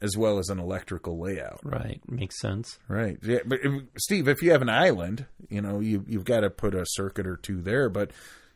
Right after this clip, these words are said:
Speaker 1: that may be someone's kinda office,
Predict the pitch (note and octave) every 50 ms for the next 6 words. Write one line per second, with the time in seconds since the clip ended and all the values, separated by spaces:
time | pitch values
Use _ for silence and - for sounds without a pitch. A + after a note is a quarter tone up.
0 | _ _ _ - A#2+ C#3 - D3+ D#3 D#3 C#3+ C#3+ D3+ C#3+ - - E3+ D#3 D#3 D#3
1 | D3 C3+ - - D#3+ D3 D3 D3 C#3+ C#3 C3 B2 A#2 A2 G2 - - - _ -
2 | - _ _ _ _ _ _ _ _ _ _ - - _ - - - - - -
3 | - _ _ - - - A2 B2 A2+ - - - -